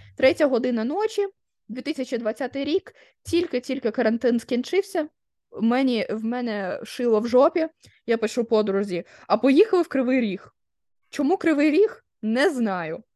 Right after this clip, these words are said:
Вона: "А що ми там будемо робити?" Така: "Не знаю, придумаємо, поїхали". Ось так ми поїхали в Кривий Ріг.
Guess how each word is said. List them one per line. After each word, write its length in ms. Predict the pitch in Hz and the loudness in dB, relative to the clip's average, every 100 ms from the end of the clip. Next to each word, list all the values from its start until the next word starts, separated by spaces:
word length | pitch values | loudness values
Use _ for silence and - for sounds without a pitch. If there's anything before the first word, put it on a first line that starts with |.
| _ _ _ | _ _ _
Вона: 300 | 220 233 226 - | 0 2 2 0
"А 60 | |
що 160 | - 403 | 0 2
ми 100 | 381 | 2
там 180 | 302 285 | 2 2
будемо 340 | 247 262 226 | 0 2 0
робити?" 400 | 214 202 185 175 | -2 -4 -6 -8
Така: 220 | 175 170 | -4 -2
"Не 160 | 190 359 | 2 0
знаю, 360 | 349 294 190 185 | 2 0 0 0
придумаємо, 760 | 285 320 240 202 170 165 165 | 0 0 0 -4 -6 -10 -10
поїхали". 520 | - 262 233 165 180 | -2 -2 -2 -4 -2
Ось 100 | 208 | 2
так 160 | 508 466 | 2 0
ми 60 | 415 | -2
поїхали 380 | 262 294 262 | -2 -2 -2
в 60 | 226 | -4
Кривий 280 | 226 202 196 | -4 -4 -4
Ріг. 240 | 170 - | -6 -14